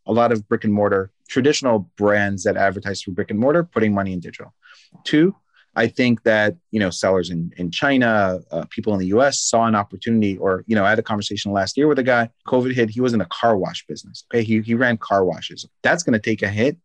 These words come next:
Like, you know, I'm not driving around as much in the summer. My car's not getting hit with the, you know, I'm not driving around as much in the snow. My car's in the garage, whatever. I don't need to take my car to, to a car wash, right? He was like, "Hey,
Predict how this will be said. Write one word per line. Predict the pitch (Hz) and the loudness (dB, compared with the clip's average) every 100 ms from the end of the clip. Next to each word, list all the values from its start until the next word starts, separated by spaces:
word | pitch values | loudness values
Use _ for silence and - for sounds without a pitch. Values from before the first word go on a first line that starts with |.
| _ | _
Like, | 101 101 - 107 | -4 -2 -4 -2
you | 110 | 0
know, | 131 139 | 2 0
I'm | 101 | 0
not | 110 110 | 0 0
driving | 90 98 98 92 | 0 0 0 -2
around | 98 147 160 | 0 2 0
as | 143 | 0
much | 143 135 | -2 -2
in | 135 | -2
the | 131 | -2
summer. | 131 127 127 123 123 - _ _ | 0 0 2 0 -2 -10 _ _
My | 92 | -10
car's | - 117 110 | -2 0 2
not | 107 98 | 0 0
getting | 95 101 101 101 | -2 -2 -2 -2
hit | 107 | -2
with | 92 98 | -2 -4
the, | 104 90 | -8 -6
you | 101 | -4
know, | 95 | -2
I'm | 95 | -2
not | 107 | -2
driving | 101 98 95 | 0 -2 -2
around | 95 95 90 | -2 -4 -8
as | 95 | -8
much | 95 87 | -6 -6
in | 95 | -6
the | 87 | -6
snow. | - 139 143 | -2 0 0
My | 90 | 0
car's | - 101 | 0 -2
in | 101 | -2
the | 90 | 0
garage, | 101 123 113 | 2 2 0
whatever. | 104 117 101 | 0 0 2
I | 104 | 2
don't | 120 | 2
need | 110 160 | 0 0
to | - | -8
take | - | -10
my | 87 | -10
car | - 90 87 - | -6 -6 -6 -12
to, | 95 87 | -12 -12
to | - - | -10 -10
a | |
car | - 95 - | -4 -2 -2
wash, | - - 90 | -4 -8 -2
right? | 92 131 - - - _ | 0 0 -6 -20 -20 _
He | 127 | 0
was | 113 | 2
like, | 107 101 _ | 0 0 _
"Hey, | 135 117 | 0 0